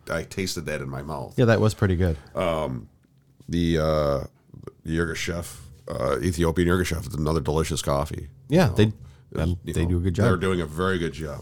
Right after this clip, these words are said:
Speaker 1: I very, very much, uh, uh, I'm digging this.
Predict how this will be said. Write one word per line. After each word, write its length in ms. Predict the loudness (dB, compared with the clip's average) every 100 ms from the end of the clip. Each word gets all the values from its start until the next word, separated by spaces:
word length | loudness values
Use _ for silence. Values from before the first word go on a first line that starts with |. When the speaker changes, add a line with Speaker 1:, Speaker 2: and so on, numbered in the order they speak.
| -12
Speaker 1:
I 120 | -14 -10
very, 280 | -6 -6
very 240 | -6 -8 -8
much, 380 | -10 -12 -16 -16 -14
uh, 320 | -10 -10 -10 -14 -18 -20 -20 -20 -20 -20 -20 -20 -20 -20 -20 -20 -20 -20 -20 -20 -14 -6
uh, 340 | -4 -4 -8 -14 -12
I'm 120 | -2
digging 240 | 0 2 0
this. 260 | -4 -8